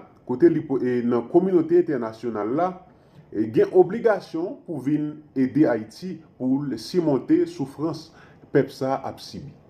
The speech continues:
Pandan sòmè, chèf deta ak gouvènman s-, nan sistèm entegrasyon santral ameriken, sika, ki fèt,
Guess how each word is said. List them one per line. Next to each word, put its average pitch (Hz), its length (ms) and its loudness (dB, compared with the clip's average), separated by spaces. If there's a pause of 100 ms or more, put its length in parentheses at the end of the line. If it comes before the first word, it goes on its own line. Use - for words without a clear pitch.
(1080)
Pandan 220 280 0
sòmè, 156 380 0 (760)
chèf 147 400 4
deta 143 320 2
ak 127 240 -6
gouvènman 135 680 0 (560)
s-, - 180 -10
nan 123 200 2
sistèm 175 640 0 (680)
entegrasyon 120 680 2
santral 135 420 0
ameriken, 117 720 -2 (300)
sika, - 600 -2 (1600)
ki 214 120 2
fèt, 165 440 4